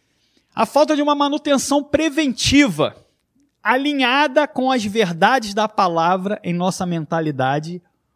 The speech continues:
ocasiona erros nas ações futuras. Um equipamento,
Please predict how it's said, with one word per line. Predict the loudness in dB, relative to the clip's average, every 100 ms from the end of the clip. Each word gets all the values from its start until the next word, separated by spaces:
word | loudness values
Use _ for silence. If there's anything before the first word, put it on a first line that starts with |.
| -6
ocasiona | -4 -2 -2 -2 -2 -2 -4 -8 _ _ _ _ _ -2
erros | 0 0 -4 -6 -14 -20 _ _ -8
nas | -6 -4
ações | -6 -6 -8
futuras. | -8 -12 -10 -8 -8 -10 -18 _ _ _ _ _ _ _ _ _
Um | -4 -2
equipamento, | -4 -6 -6 -4 -4 -6 -8 -16